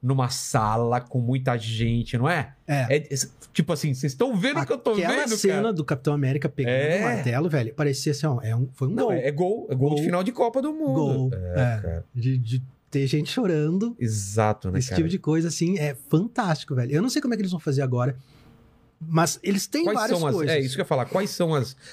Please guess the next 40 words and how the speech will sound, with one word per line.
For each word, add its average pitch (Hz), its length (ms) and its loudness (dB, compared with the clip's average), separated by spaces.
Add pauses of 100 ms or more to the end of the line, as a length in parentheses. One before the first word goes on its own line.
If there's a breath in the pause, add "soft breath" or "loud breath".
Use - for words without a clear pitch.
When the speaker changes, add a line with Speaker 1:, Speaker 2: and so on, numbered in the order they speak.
(100)
Speaker 1:
as 131 160 -2
possibilidades 113 600 -2
que - 80 -12
você - 120 2
vê? 92 380 0
Speaker 2:
Cara, 226 240 2
a 139 100 2
gente 165 220 0
tem, 190 160 2
assim: 190 280 0 (100)
tem, 156 280 2
ah, 135 220 0
eles 135 240 -2
tão, 175 300 2
eles 139 180 -2
tão 165 580 2 (160)
colocando 180 380 0
várias 220 320 0
peças 180 680 -2 (320)
e 175 60 -6
peças 165 420 0
que 196 120 0
cabem 170 480 0
em 156 40 2
diferentes 160 440 -2
tipos, 185 360 -2
em 143 200 2
diferentes 143 440 -2
grupos, 135 320 0
né? 113 180 2
A - 20 2
gente 104 140 2
Speaker 1:
Tá. 95 60 2
Speaker 2:
tem, 139 100 2
por 131 100 -4
exemplo, 131 400 0 (400 loud breath)
ah, 131 240 -2
os 120 120 0
Jovens 131 360 0
Vingadores, 139 760 0